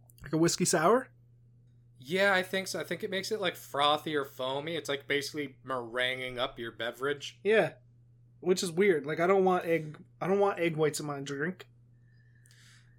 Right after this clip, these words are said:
Speaker 2: These fucking egg farmers.
Speaker 1: That shit's weird.
Speaker 2: These fucking egg farmers
Speaker 1: <laughs>
Speaker 2: just pushing their egg agenda.
Speaker 1: <laughs>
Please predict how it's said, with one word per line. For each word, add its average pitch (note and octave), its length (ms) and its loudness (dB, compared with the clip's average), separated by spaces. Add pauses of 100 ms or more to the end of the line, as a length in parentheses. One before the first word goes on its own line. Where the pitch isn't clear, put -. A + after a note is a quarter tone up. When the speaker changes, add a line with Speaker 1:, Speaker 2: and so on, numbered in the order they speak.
(520)
Speaker 2:
These C3+ 200 -10
fucking E3+ 440 -4
egg B2+ 220 0
farmers. F#2 680 -2
Speaker 1:
That - 120 -14
shit's - 320 -2
weird. E3+ 300 -2
Speaker 2:
These B2 160 -4
fucking D3 420 -6
egg A2 220 0
farmers F#2+ 640 -4 (140)
Speaker 1:
<laughs> G3 140 -4
Speaker 2:
just - 300 -4 (160)
pushing C#3 420 4
their G#2+ 260 -4 (520)
egg B2+ 240 6
agenda. A2+ 600 -2 (240)
Speaker 1:
<laughs> - 140 -8